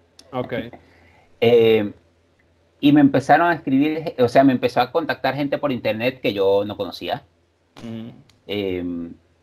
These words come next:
Speaker 2: y, y bueno, yo dije, bueno, eh, resulta ser que lo que escribo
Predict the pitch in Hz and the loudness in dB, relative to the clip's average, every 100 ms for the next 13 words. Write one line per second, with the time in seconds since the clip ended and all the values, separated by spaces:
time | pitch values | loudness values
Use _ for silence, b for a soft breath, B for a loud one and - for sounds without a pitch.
0 | _ _ _ _ _ _ _ _ - - | _ _ _ _ _ _ _ _ -20 -20
1 | _ - _ _ - _ _ - 123 117 | _ -20 _ _ -20 _ _ 0 2 2
2 | 113 110 110 104 101 101 - _ _ _ | 2 0 0 0 -2 -6 -12 _ _ _
3 | - 98 110 135 98 95 104 90 104 160 | -6 2 6 6 4 0 2 2 2 0
4 | - _ _ _ _ _ _ 92 90 - | -6 _ _ _ _ _ _ -8 -8 -10
5 | 90 98 95 101 92 - - - 139 - | -6 -4 -4 -2 -2 0 0 2 2 2
6 | 98 95 _ - 120 139 165 - | -2 -6 _ -2 2 4 4 0